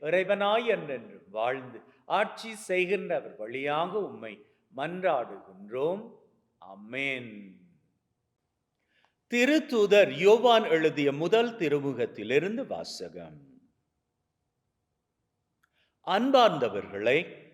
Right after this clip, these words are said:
கடவுள் நம் மீது அன்பு கொண்டார் என்றால் நாமும் ஒருவர் மற்றவர் மீது அன்பு கொள்ள கடமைப்பட்டிருக்கிறோம். கடவுளை எவரும் என்றுமே கண்டதில்லை.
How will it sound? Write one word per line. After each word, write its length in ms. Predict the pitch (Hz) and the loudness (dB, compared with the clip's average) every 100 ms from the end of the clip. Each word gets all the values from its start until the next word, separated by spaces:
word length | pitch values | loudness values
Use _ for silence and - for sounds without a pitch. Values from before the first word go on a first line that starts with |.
| _ _ _ - | _ _ _ 0
கடவுள் 520 | 214 220 277 277 160 170 | 4 4 6 6 4 2
நம் 180 | 175 190 | 0 0
மீது 260 | 214 247 220 - 131 | 2 2 2 0 0
அன்பு 260 | 180 226 240 165 | -2 -4 -4 -4
கொண்டார் 400 | 135 127 123 87 | 0 2 2 0
என்றால் 420 | 82 85 151 127 104 - - _ 110 127 | -8 0 2 2 -4 -16 -20 _ -4 4
நாமும் 400 | 165 202 226 226 - | 6 6 2 -2 0
ஒருவர் 440 | 160 214 220 185 160 | 0 4 4 4 2
மற்றவர் 460 | 185 - 247 190 113 | 0 -2 -2 -2 -6
மீது 240 | 110 120 143 101 - 131 | -10 -6 -6 -6 -6 -4
அன்பு 260 | 196 226 208 | -2 -4 -4
கொள்ள 200 | 127 107 123 - - | -4 -2 -2 -2 -6
கடமைப்பட்டிருக்கிறோம். 1300 | 202 214 190 135 - 107 - 107 104 - 110 104 - _ _ _ _ _ _ | -6 -6 -4 -8 -8 -12 -12 -12 -14 -10 -6 -6 -8 _ _ _ _ _ _
கடவுளை 520 | - 160 175 175 170 160 139 | 0 4 4 4 4 4 4
எவரும் 340 | 139 170 190 208 - - 175 | 4 6 4 0 -12 -2 2
என்றுமே 380 | 226 240 240 165 139 - | 2 2 0 0 -2 -2
கண்டதில்லை. 600 | 151 135 113 110 107 113 | -2 0 -2 -2 -2 -4